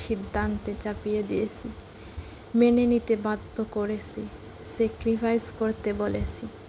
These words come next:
অনেক সময় সেও হাঁপিয়ে গেছে, অসহায় হয়ে আমার দিকে তাকিয়েছে। আমি বুঝিনি, তার কথা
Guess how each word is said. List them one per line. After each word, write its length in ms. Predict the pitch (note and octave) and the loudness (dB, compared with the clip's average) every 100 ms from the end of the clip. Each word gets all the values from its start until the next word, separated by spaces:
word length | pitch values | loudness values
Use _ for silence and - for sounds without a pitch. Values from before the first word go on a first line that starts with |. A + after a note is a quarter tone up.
| - | -6
অনেক 380 | A3 A3 A3 - | 0 2 2 -2
সময় 440 | - A3 G#3 G#3 G#3 - - - - - | -2 0 0 -4 -6 -12 -12 -10 -10 -8
সেও 340 | - - A3 G#3+ | 0 6 6 6
হাঁপিয়ে 540 | G#3+ G#3 - G#3+ G#3 | 0 -2 0 0 0
গেছে, 340 | G3+ F#3+ - G#3 - | -2 -4 -8 -10 -6
অসহায় 600 | G#3+ G#3+ A#3 G#3+ G#3+ G#3 | -2 0 0 0 0 -2
হয়ে 340 | G#3 G#3+ G3 - - - - - | -2 0 0 -2 -6 -14 -8 -2
আমার 440 | G#3 G#3+ G#3+ G3+ | 0 2 2 2
দিকে 400 | G3+ - - G#3 - | -2 -4 -2 2 2
তাকিয়েছে। 640 | G#3 - - A3 - - G#3+ - - - | 0 -4 -2 -2 -2 -8 -8 -4 -4 -4
আমি 240 | G3+ G#3 G#3 | -2 0 2
বুঝিনি, 580 | A3 A3 A#3 G#3+ G3+ - - - - - - - - - - - - - | 2 2 4 2 0 -6 -14 -18 -18 -16 -16 -14 -14 -16 -18 -18 -6 2
তার 260 | A3+ A3+ - | 4 4 2
কথা 400 | A#3+ - G#3+ | 0 0 -4